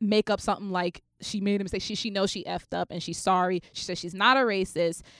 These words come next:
She was just trying to explain the fact that, uh, Latinos hold all these jobs that necessar-,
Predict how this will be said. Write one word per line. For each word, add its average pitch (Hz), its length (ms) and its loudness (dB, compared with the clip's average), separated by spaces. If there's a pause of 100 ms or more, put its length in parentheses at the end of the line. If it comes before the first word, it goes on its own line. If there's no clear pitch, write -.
(120)
She 214 180 -2
was 190 160 -4
just 240 220 0
trying 233 240 0
to 214 100 -2
explain 196 840 -4
the 170 140 -2
fact 180 340 -2
that, 170 300 -2 (600)
uh, 190 180 4
Latinos 208 540 -2
hold 190 480 2
all 202 280 6
these 196 240 -2
jobs 185 560 4
that 165 200 0
necessar-, 185 340 -4